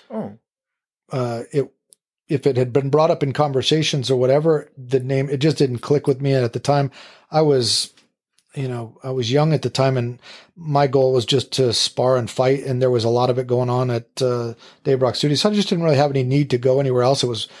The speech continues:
Speaker 2: not far from my home. And, um, so anyways, I did,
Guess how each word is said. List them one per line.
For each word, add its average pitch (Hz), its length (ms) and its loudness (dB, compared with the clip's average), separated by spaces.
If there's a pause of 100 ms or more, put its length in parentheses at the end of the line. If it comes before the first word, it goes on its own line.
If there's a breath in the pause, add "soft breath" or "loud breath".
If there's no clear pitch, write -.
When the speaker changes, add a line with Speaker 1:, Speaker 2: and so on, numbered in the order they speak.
(180 loud breath)
Speaker 2:
not 139 240 2
far 135 240 2
from 131 180 -2
my 120 120 -4
home. 147 280 2
And, 113 240 -4 (360 loud breath)
um, 113 560 -2 (500 soft breath)
so 156 160 4
anyways, 117 240 -2
I 151 120 -2
did, 139 260 -2